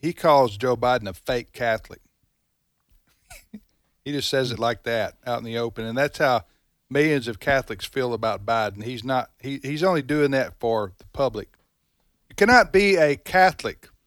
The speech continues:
a practicing Catholic in good standing with the church, and be for abortion, and, which is the murder of unborn babies in the womb,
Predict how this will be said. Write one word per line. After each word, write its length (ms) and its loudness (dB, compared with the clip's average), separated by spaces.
a 40 -10
practicing 840 -4
Catholic 460 -2
in 160 -8
good 220 -4
standing 420 -2
with 160 -8
the 80 -14
church, 640 -2
and 180 -6
be 200 0
for 640 0
abortion, 800 2
and, 300 -6
which 220 -6
is 160 -6
the 80 -6
murder 420 -2
of 100 -2
unborn 380 0
babies 400 -2
in 120 -4
the 60 -6
womb, 480 -6